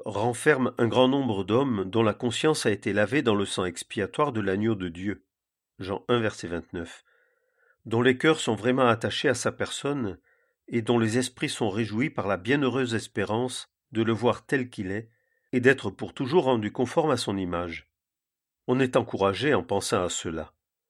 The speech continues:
C'est une grande grâce que d'avoir communion avec ceux qui peuvent rendre raison de l'espérance qui est en eux et de la position qu'ils occupent. Les objections du Pharaon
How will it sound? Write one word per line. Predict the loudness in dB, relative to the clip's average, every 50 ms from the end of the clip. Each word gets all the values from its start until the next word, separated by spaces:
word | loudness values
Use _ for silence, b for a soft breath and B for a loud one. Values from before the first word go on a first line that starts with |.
| _ _ _ _ _ _ _ _ _ _ _
C'est | -10 -6 -6 -4 0 2
une | 2 2 2
grande | 2 2 0 2 0
grâce | 0 2 2 2 2 2 -4 -12
que | -12 -8 -6
d'avoir | -2 -2 -2 0 0 0 -2 -2 -2
communion | -4 -2 0 0 0 0 2 2 2 2
avec | 2 2 0 -2 -6
ceux | -8 -8 -8
qui | -8 -8 -10 -8
peuvent | -4 -4 -2 -2 -2
rendre | 0 2 2 2 2 0 -4
raison | -2 0 0 0 0 0 -2 0
de | 0 -2
l'espérance | -2 -2 -4 -6 -6 -4 -2 0 0 0 0 -2
qui | -4 -4
est | -4 -4 -4
en | -4 -4 -2
eux | -2 -2 -4 -6 b b b b b b b b b b _ -2
et | -2 0
de | 2 2
la | 0 0 -2
position | -2 -4 -4 -4 -4 -4 -2 -2 -2 -2
qu'ils | -2 -4 -4 -4 -4
occupent. | -4 -6 -6 -8 -12 -12 _ -20 _ _ _ _ _ _ _ _ _ _ _ _ _ _ _ _ _ _ _ _ _ _ _ _ _ _ _ _ _ _ _ _ _ _ _ _ _ _ _ _ _ -6
Les | -2 2 2 2 2 4 2
objections | 2 2 4 4 4 4 4 2 -2 2 2 2 2
du | 2 0
Pharaon | 0 2 4 4 6 6 6 6 6 4 0 -2 -4 -8